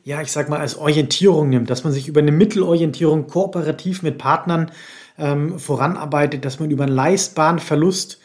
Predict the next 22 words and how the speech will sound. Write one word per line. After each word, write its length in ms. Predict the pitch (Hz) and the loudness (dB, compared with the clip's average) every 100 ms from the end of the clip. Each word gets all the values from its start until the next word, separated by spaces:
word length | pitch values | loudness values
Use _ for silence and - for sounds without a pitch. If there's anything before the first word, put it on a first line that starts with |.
| - - _ | -20 -20 _
ähm, 300 | 147 151 170 | -4 -4 -4
schaut, 420 | - 139 165 165 | -4 2 2 2
wie 100 | 156 | 0
man 300 | 147 151 147 | 2 2 0
mit 160 | 135 131 | -2 0
Zufällen 680 | - 208 208 165 160 165 165 - - _ | 2 2 2 4 6 4 0 -6 -20 _
eben 200 | 147 143 | -4 -4
Vorteile 560 | 127 147 143 139 123 | 0 0 0 -2 -4
generieren 500 | 123 117 113 123 131 | -6 -10 -12 -18 -20
kann. 280 | 123 - 131 _ _ _ _ _ _ | -20 -20 -20 _ _ _ _ _ _
Und 180 | 151 123 | -4 0
da, 380 | 151 196 170 - | 2 2 -2 -2
lieber 220 | 165 165 | 2 2
Zuhörer, 320 | - 175 175 | 2 -2 0
da 180 | 156 143 | 0 0
würde 160 | 160 156 | 0 -2
mich 140 | 131 | -4
genau 220 | 139 139 | -2 0
mal 120 | 143 | 0
deine 240 | 127 127 147 | 0 0 0
Meinung 320 | 120 110 123 | -2 -2 -6
interessieren. 580 | 117 - 104 107 104 | -10 -12 -12 -10 -12